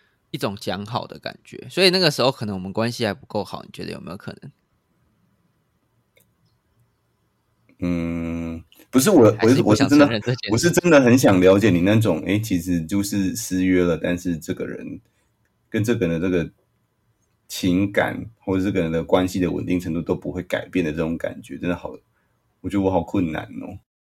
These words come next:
Speaker 1: 但我刚刚也有在想一件事情欸，但我觉得这个说起来有点可怕，就是对于有些人来说，他们就会觉得说，这个就是你对这段关系不够在意。就是有没有一种可能是说，哎，其实我，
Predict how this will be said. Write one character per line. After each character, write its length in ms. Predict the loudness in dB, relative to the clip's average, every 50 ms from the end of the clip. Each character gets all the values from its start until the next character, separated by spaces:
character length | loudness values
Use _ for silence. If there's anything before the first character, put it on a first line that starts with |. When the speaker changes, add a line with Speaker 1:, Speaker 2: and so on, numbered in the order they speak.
| _ _ _ _ _ _ _ _ _ _
Speaker 1:
但 140 | 4 6 8
我 140 | 8 6 6
刚 100 | 4 2
刚 80 | 4
也 80 | 4 4
有 100 | 4 4
在 140 | 2 0 -2
想 260 | -2 -4 -6 -8 -6
一 40 | -6
件 180 | -4 -4 -4
事 220 | -4 -4 -8 -10 -10
情 180 | -10 -10 -12
欸， 140 | -12 -8 -2 2
但 180 | 2 2 2
我 80 | 0 -2
觉 140 | -2 -4 -4
得 60 | -4
这 100 | -4 -4
个 220 | -4 -4 -4 -4
说 200 | -6 -4 -4 -4
起 160 | -4 -4 -6
来 60 | -8 -8
有 140 | -8 -6
点 120 | -6 -6 -8 -8
可 260 | -10 -12 -12 -12 -12
怕， 300 | -8 -4 -2 -2 -2 -2
就 160 | -4 -6 -6
是 240 | -4 -2 -2 -2 -2 -6 -10 -20 -20 _ _ _ _ _ _ _ _ _ _ 6
对 220 | 6 8 8 8
于 60 | 6
有 140 | 6 4 4
些 240 | 2 4 4 4 6
人 240 | 6 4 0 0 -2
来 180 | -2 -4 -4 -4
说， 300 | -6 -4 -2 -2 -2 0
他 100 | 0 -2
们 140 | -2 -2 -2
就 160 | 0 0 2
会 100 | 2 0
觉 140 | -2 -4 -6
得 100 | -6 -4
说， 180 | -4 -4 -4
这 120 | -2 -2 -2
个 100 | -2 -2
就 100 | -2 -2
是 120 | -4 -4
你 60 | -6
对 200 | -4 -2 0 0
这 160 | 2 2 0 0
段 180 | 0 -2 -4
关 200 | -4 -4 -6 -6
系 120 | -6 -10 -12
不 140 | -12 -10
够 180 | -10 -8 -8 -8
在 280 | -6 -4 -4 -4 -4 -4
意。 240 | -8 -12 -14 -16 _ _ _ _ _ _ _ _
就 100 | -6 -6
是 140 | -2 0 2
有 100 | 2 2
没 140 | 2 2 4
有 80 | 4 4
一 40 |
种 160 | 4 2 0 -2
可 280 | -2 -4 -4 -4 -4
能 260 | -4 -8 -8 -10 -8
是 160 | -6 -4 -4 -2
说， 200 | 0 0 2 4
哎， 100 | 2 2
其 160 | 2 -2 -4
实 160 | -4 -2 -2
我， 460 | -2 -4 -4 -6 -6 -8 -8 -10 -12